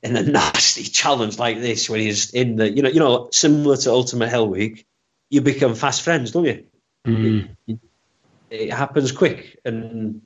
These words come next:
Speaker 1: uh, a-, and then it's quite, and because, also because of that, you haven't got that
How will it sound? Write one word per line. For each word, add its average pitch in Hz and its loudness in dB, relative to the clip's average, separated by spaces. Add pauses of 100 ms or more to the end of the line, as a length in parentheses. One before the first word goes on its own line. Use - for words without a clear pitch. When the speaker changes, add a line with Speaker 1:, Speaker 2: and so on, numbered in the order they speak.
(120)
Speaker 1:
uh, 110 2 (920)
a-, 113 -10
and 117 0
then 113 0 (720)
it's - -12
quite, 131 -2 (160)
and 120 0
because, 123 0
also 127 2
because 104 -4 (720)
of 110 -8
that, 107 0 (160)
you 110 -10
haven't 117 -2
got 117 -2 (180)
that 110 -6